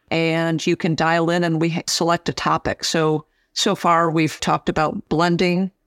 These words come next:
on one of them, uh, blending with Suri. We talked about knitting with Suri and kind of went through, and people can just share good experiences they've had. Um, we hope there's a lot of those, but they can also ask questions if they've run into a challenge using the fiber in that particular medium.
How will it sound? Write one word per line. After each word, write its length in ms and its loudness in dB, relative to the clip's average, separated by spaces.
on 220 2
one 160 2
of 100 -4
them, 320 -2
uh, 140 -2
blending 380 0
with 120 0
Suri. 480 0
We 100 0
talked 300 -2
about 240 -2
knitting 360 2
with 120 0
Suri 380 0
and 160 0
kind 160 -2
of 80 0
went 180 0
through, 340 0
and 140 -2
people 240 -2
can 300 -2
just 240 -2
share 680 0
good 180 0
experiences 760 0
they've 200 0
had. 320 2
Um, 460 0
we 120 0
hope 200 -2
there's 160 0
a 60 0
lot 200 2
of 80 0
those, 320 0
but 160 0
they 140 0
can 160 -2
also 640 0
ask 280 0
questions 640 0
if 100 -4
they've 200 -2
run 160 0
into 280 -2
a 40 0
challenge 540 -2
using 320 2
the 80 0
fiber 420 0
in 120 0
that 160 -2
particular 520 -2
medium. 500 2